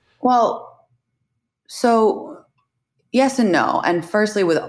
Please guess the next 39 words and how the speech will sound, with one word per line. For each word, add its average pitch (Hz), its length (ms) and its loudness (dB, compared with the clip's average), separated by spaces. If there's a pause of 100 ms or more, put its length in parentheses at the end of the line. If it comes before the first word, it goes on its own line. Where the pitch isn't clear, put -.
with 156 160 2
all 165 640 0
due 160 160 0
respect, 120 600 -2 (220)
I, 139 400 0
I 147 120 0
do 143 200 0
consider 135 360 -2
myself 127 540 0
a - 80 -2
writer 123 360 0
and 120 80 -2
a 120 40 -2
content 117 440 -4
creator 101 360 -2
first. - 460 -4 (1200)
You 147 140 2
know, 127 340 2
I, 117 140 0 (100)
I 139 140 0
do 135 260 0
brand 127 300 0
deals. 135 300 0
That 131 120 0
is 127 160 -2
how 127 160 -2
I 123 80 0
make 127 260 0
money, 139 300 2
but 135 180 0
I, 127 300 0
I, 131 380 -2 (680)
I 135 120 2
don't 127 260 0
consider 110 360 -4
myself - 380 -4
an 76 60 -4
influencer. - 760 -6 (440)
Um, 143 640 0